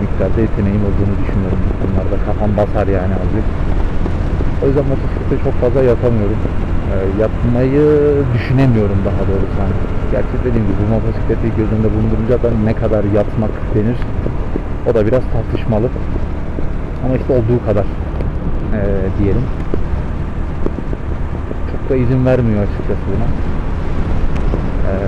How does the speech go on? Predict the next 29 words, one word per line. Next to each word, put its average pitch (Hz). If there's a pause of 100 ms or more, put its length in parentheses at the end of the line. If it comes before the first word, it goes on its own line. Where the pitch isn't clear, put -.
(1000)
çok 120
fazla 151
rüzgar 151
var 143 (100)
burada. 117 (120)
Umarım 143 (120)
sesi 123 (100)
çok 139 (100)
etkilemiyordur 135 (120)
çünkü 131 (240)
mümkün 110
olduğunca 127 (160)
yavaş 110 (480)
seyahat 98
etmeye 98
çalışıyorum. 104 (1080)
Bu 117
arada 104
bir 113
üniversiteyi 110
de 107
gezmiş 101
olalım. 98
Uzun 101
zamandır 101
şöyle 104
motosiklet -
atlayıp - (1600)
kendimle 120